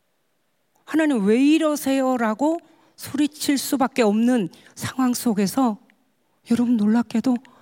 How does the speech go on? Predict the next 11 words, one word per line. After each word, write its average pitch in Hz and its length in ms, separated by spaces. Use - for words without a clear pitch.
하나님이 359 680
보이기 240 360
시작했습니다. - 920
나의 294 260
인생의 294 440
기초가 262 420
무너질 214 460
때 220 380
하나님이 359 840
보이기 220 360
시작하고 247 840